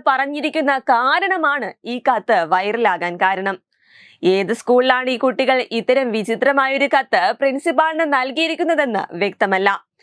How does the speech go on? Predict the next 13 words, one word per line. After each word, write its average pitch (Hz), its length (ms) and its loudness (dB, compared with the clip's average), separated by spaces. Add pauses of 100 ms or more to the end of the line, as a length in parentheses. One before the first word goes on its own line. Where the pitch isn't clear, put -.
(420)
എന്നാൽ 392 300 2
ക്ലാസുകളിൽ 320 720 2 (120)
ആൺകുട്ടികളെയും 311 920 0
പെൺകുട്ടികളെയും 277 920 -2 (300)
രണ്ട് 294 440 2 (140)
ഭാഗങ്ങളിൽ 311 640 0
ഇരുത്തണമെന്നാണ് 285 1120 -2 (160)
കത്തിലെ 220 380 0
ആവശ്യം. 175 500 -2 (500)
ഇംഗ്ലീഷിലാണ് 226 840 2
പ്രിൻസിപ്പലിന് 240 880 -2
അപേക്ഷ 226 420 -2
നൽകിയിരിക്കുന്നത്. 190 800 0